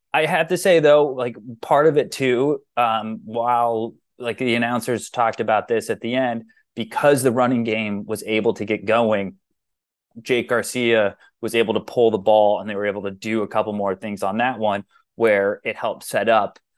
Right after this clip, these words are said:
uh, the plays at the end of the game because of Parrish's success. Now, did we rely on him too much? Did I love that on that third down play, uh, at the goal line to go win the game in regulation, we ran the ball with Parrish and came up three yards short of the end zone?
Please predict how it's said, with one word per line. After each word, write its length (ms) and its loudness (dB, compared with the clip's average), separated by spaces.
uh, 320 -6
the 120 -8
plays 360 -2
at 100 -4
the 160 0
end 140 0
of 80 -2
the 80 -2
game 340 -6
because 420 -2
of 120 -12
Parrish's 480 -4
success. 360 -6
Now, 120 -2
did 140 -2
we 100 -4
rely 340 2
on 80 -2
him 120 -6
too 140 -6
much? 320 -2
Did 140 -2
I 80 -2
love 280 0
that 180 -2
on 100 -2
that 240 -8
third 300 2
down 300 -2
play, 520 0
uh, 360 -4
at 160 -12
the 120 -8
goal 220 4
line 360 2
to 80 -12
go 120 4
win 220 -2
the 80 -4
game 440 -6
in 160 -2
regulation, 600 0
we 100 -4
ran 300 -4
the 60 0
ball 240 4
with 140 2
Parrish 340 -2
and 80 -16
came 160 -8
up 140 -12
three 160 -2
yards 220 0
short 220 -4
of 60 -12
the 80 -8
end 160 -8
zone? 260 -2